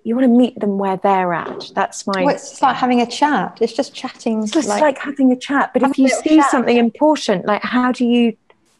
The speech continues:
Speaker 1: how do you tell them that?
Speaker 2: Mm.
Speaker 1: You know, like, "Oh, you should really, that guy you're with is, like, you know, a monster, and I see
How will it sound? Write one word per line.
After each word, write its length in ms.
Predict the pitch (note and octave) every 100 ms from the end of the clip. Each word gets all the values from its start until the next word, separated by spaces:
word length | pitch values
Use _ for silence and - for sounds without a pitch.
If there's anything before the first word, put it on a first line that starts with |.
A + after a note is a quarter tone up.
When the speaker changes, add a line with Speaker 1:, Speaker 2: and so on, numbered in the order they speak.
| _ -
Speaker 1:
how 180 | C4
do 100 | C4 B3+
you 80 | B3
tell 420 | - B3+ B3 A#3+
them 160 | F#3+ E3+
that? 220 | - - _ _ _ _ _ _ -
Speaker 2:
Mm. 320 | A3+ G#3 G#3
Speaker 1:
You 60 | A3
know, 280 | F#3 F3 - _ G#3
like, 240 | G3 -
"Oh, 180 | A#3+ A3
you 140 | F#3 G3+
should 280 | - F#3+ _ _ -
really, 300 | G3+ G3 F#3+
that 280 | G3+ - -
guy 240 | G#3+ G#3
you're 220 | G3+ F#3+
with 280 | F#3 F3+ F3
is, 200 | F3 -
like, 380 | F3+ E3+ - - _ _ _ _ _ _ _ -
you 100 | G3+
know, 240 | F3 D#3+ -
a 80 | F#3
monster, 800 | F#3+ G3+ F#3+ - - D#3+ D#3 -
and 140 | F#3
I 100 | F3+
see 480 | F3 - F#3+ F3 F3